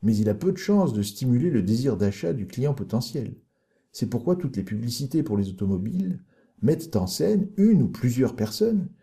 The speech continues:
qui affichent leur joie d'utiliser le véhicule, à quel point ils sont possédés par l'envie de l'acquérir, et cetera. Ainsi, il y a quelques années, une marque grand public allemande montrait au volant d'une de ses voitures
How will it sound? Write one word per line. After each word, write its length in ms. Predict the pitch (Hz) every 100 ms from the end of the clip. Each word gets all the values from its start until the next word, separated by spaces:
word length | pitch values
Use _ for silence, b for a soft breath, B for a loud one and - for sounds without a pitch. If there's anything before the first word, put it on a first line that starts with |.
| b -
qui 160 | 117
affichent 320 | 104 156 -
leur 200 | 98 87
joie 380 | 107 123 175 196
d'utiliser 540 | 139 107 104 98 113 143
le 80 |
véhicule, 640 | 90 87 87 - 170 202 -
à 80 | -
quel 180 | 104
point 220 | 90 113 113
ils 80 |
sont 160 | 95 101
possédés 480 | 92 117 - 107 120
par 200 | 113 95
l'envie 300 | 101 104 113
de 100 | 92
l'acquérir, 560 | 73 - 90 170 190 123
et 100 | -
cetera. 560 | - - 117 82 - _ _ _ _ -
Ainsi, 380 | 113 - 185
il 80 | 190
y 60 | 107
a 40 |
quelques 360 | 127 143 113 95
années, 320 | 95 147 202 - _ _
une 200 | 120 120
marque 380 | 120 131 131 98
grand 260 | 90 117 147
public 360 | 139 127 123
allemande 460 | 101 101 135 202 135
montrait 460 | 123 131 - 175
au 100 | 190
volant 300 | 104 113 131
d'une 180 | 117 101
de 60 | 87
ses 120 | 92
voitures 600 | 87 113 - 208 214